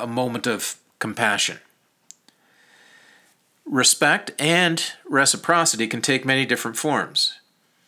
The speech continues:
You know, as I said earlier, we can have respect from afar. We can have respect for an opinion, a, a point of view, a person.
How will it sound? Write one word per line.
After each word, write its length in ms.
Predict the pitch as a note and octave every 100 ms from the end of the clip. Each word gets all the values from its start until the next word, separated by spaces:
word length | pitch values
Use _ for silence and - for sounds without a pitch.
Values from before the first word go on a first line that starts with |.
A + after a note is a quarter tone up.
| _ _ -
You 60 | C3
know, 220 | C3 D3+
as 160 | B2+
I 20 | B2+
said 220 | - C#3+
earlier, 240 | D#3+ C3+
we 100 | C3+
can 100 | D3
have 160 | D3 C#3+
respect 460 | D3 - D#3+ E3
from 220 | - D3+ C3+
afar. 340 | - F#3 A#2
We 80 | A2
can 120 | C3+
have 180 | C#3 C#3
respect 400 | D3+ - F3+ F3+
for 180 | - D3+
an 80 |
opinion, 560 | C#3 C3+ C#3 B2 C#3 F3+
a, 200 | A#2 G#2+
a 180 | F#2 G2+
point 340 | - C#3 C#3+
of 60 | C3
view, 340 | A#2+ C3+ D#3
a 80 | A#2+
person. 640 | - D3 C#3 - D#3 F#3+